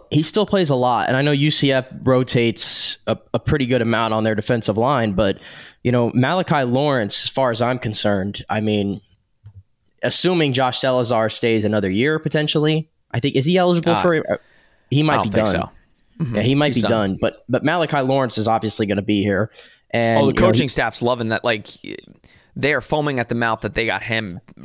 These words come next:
Speaker 2: like, next season because
Speaker 1: I, I mean, he's got six and a half sacks this year, and he's not even playing in a full-time role. It's been a rotation, like I'm saying. But
Speaker 2: Yeah.
Speaker 1: I, I don't know. I mean, Josh is, he's one of those players that I said last week, there's some players on this team that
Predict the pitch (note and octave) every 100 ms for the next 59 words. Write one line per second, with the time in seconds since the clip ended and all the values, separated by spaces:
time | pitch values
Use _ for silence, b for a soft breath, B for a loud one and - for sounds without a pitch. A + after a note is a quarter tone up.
0 | - _ A#2+ A#2+ A2 G#2 - F2 - F#2
1 | - A2+ A2 F#2+ - D#3+ F#3 C#3+ D3 E3+
2 | D3+ - F#3 D#3+ C#3+ - F#3+ A3+ - A2+
3 | - A2+ A2+ C3+ C3+ C#3+ C3 A#2 C3+ B2+
4 | A#2 A2 B2+ G2+ A#2+ G#2 G2+ F#3+ F#2 G2+
5 | - B2+ A2 G#2 D#3 A3+ - G2 F2 E2+
6 | G#2 - D2+ A1+ B2 A#2+ A#2 G2+ - B
7 | B B B F#2+ - - G#2+ A2 D3+ C#3+
8 | G#2 G#2+ A#2+ B2 E3 E3 - C3+ - -
9 | - F3+ D#3 D#3 D#3+ D3 C3+ D3 C#3 B2+
10 | A#2 A2+ C3 A#2 A#2 A#2+ - B2+ - A#2+
11 | - A#2+ C3+ C#3 B2+ A#2+ A#2 - B2+ A#2+
12 | A2 G#2+ G#2+